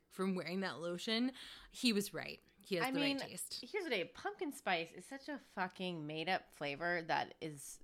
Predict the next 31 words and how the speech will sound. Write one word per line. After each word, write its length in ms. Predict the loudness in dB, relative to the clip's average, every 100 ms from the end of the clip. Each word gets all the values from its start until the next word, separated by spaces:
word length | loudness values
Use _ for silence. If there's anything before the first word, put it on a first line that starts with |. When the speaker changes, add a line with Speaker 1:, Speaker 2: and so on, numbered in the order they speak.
| -8
Speaker 2:
like, 320 | -4 -4 -8 -18 -20 -20 -16
not 320 | -8 0 0 0
meant 160 | -6 -6
for 260 | -8 -8 -10 -14 -8
coffee. 420 | -4 -2 -4 -4
Like, 200 | -4 -6 -6
think 160 | -2 0
of, 200 | -2 -2
think 120 | 4
about 160 | 6 6
it. 100 | 2 -14 -20 -4
Putting 220 | 0 0
a 80 | 0 -4
pumpkin 760 | 4 6 6 4 0 0 -2 -14 _ _ _
like, 120 | -8 -8
you 60 |
see 180 | -2 0
a 40 | 0 -4
pumpkin 540 | -4 -4 0 2 2 -2
on 100 | -2
the 40 | 0
street, 480 | 0 0 0 0 -2 -6 -10 -10
a 40 |
jack-o'-lantern, 800 | 4 4 4 0 -2 -6 -6 -4
if 160 | -4 -4
you 120 | 0
will. 160 | 4 6
Speaker 1:
I 160 | 6
would 160 | 4 4
not 280 | 8 8 6
pick 180 | 2